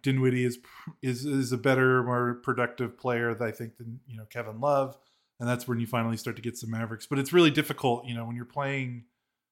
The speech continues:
against teams like this, when you're just, it, the talent disparity was just so much. Uh, Cleveland had all five starters in double figures. The Mavericks, once again, just had two. Luka with thirty, Dinwiddie with ten, and then the other three starters, Finney Smith, Hardaway, and Powell,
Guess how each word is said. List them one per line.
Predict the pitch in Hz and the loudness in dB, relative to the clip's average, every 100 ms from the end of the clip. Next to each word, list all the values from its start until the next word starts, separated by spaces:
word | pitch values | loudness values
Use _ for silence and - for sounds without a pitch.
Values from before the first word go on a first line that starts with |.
| _ _ _ _ _ _ 151 | _ _ _ _ _ _ -4
against | 143 143 - | -2 -2 2
teams | 175 185 | 2 4
like | 170 131 | 4 6
this, | 135 139 135 | 4 4 2
when | 131 | 0
you're | 123 | 0
just, | 131 | -2
it, | 147 135 151 139 - | -4 -6 -8 -6 -6
the | |
talent | 139 - 139 175 151 | -6 -2 -2 -2 -6
disparity | 131 147 147 143 | -8 -2 0 0
was | 139 | -2
just | 147 - | -4 -2
so | 156 | 0
much. | 135 196 - - - | 0 0 -2 -6 -6
Uh, | 135 135 | -6 -6
Cleveland | - 143 165 165 | -2 0 0 0
had | 151 151 147 | 4 6 4
all | 147 139 147 160 | 6 6 6 4
five | - 147 147 | 2 0 0
starters | - 147 151 131 | -2 -2 -2 -4
in | 131 | -4
double | 135 135 | -4 -4
figures. | 139 139 139 120 | -6 -8 -8 -8
The | |
Mavericks, | 120 127 135 - | -8 -8 -10 -10
once | 135 131 | -10 -10
again, | 120 143 127 | -12 -10 -10
just | 127 143 | -12 -12
had | 139 | -12
two. | - 135 131 131 _ _ _ - | -8 -4 -4 -6 _ _ _ -4
Luka | 170 175 170 | 0 2 4
with | 160 160 | 4 4
thirty, | 143 147 147 | 4 4 2
Dinwiddie | 143 127 135 139 135 | 0 0 0 2 2
with | 131 | 0
ten, | - 143 135 131 131 _ _ - | -6 -6 -4 -6 -10 _ _ -6
and | 131 | 0
then | 131 | 2
the | 139 139 | 2 2
other | 135 139 | 2 0
three | 139 131 | 0 -2
starters, | - 123 123 120 120 | -2 -2 -2 -4 -6
Finney | 123 123 | -8 -8
Smith, | 127 117 | -8 -8
Hardaway, | 120 123 120 117 | -6 -4 -4 -4
and | 117 | -6
Powell, | - 143 127 120 117 | -2 4 6 4 0